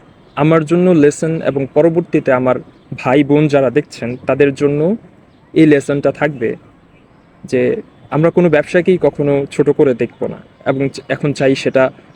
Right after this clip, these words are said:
কোনো ভ্যানের মধ্যে করে ফল ফ্রুট বিক্রি করাই হোক না কেন। হতে পারে সেই মানুষটা এই বৈধ ব্যবসাটা করে এই পরিমাণ টাকা পয়সা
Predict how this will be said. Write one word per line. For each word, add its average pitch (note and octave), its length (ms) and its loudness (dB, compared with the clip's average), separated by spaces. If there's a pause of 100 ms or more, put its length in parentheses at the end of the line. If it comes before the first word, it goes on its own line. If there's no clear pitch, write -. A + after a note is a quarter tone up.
(160)
কোনো B2+ 340 2 (320)
ভ্যানের C3+ 380 0
মধ্যে D3 300 0
করে C3+ 260 2
ফল B2+ 240 0
ফ্রুট C#3 180 0
বিক্রি C#3+ 320 -2
করাই C3+ 320 2
হোক C3 180 -4
না - 80 -8
কেন। - 160 -10 (720)
হতে D3 160 0
পারে E3+ 180 4
সেই F3 200 2
মানুষটা C#3+ 600 2
এই C#3 200 0
বৈধ D3 420 0
ব্যবসাটা D3+ 600 2
করে C#3+ 280 2
এই G3 200 2
পরিমাণ G3 400 2
টাকা D#3 240 -2
পয়সা F3+ 460 0